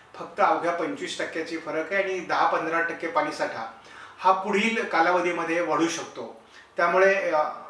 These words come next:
जवळपास नव्वद टक्क्यापर्यंत, अ, पाणी साठा असणं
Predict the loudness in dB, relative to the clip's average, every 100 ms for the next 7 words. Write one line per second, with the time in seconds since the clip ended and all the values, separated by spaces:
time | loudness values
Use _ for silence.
0 | -18 -20 -6 -2 4 4 2 0 4 4
1 | 4 0 0 0 0 -2 -6 -8 -12 -20
2 | -18 -6 -4 0 0 0 -2 -2 0 -2
3 | -2 -4 -6